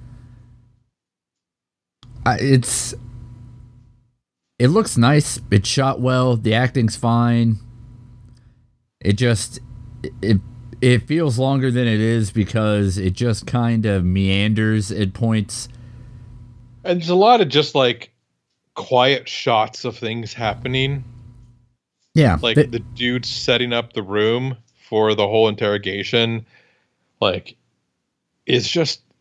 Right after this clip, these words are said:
Speaker 2: it's long and quiet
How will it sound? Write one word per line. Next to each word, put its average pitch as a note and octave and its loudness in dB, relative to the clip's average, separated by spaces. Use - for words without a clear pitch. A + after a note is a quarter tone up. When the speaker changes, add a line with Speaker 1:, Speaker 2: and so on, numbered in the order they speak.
Speaker 2:
it's C#3+ -4
long G#2 0
and F#2+ -6
quiet C3 -4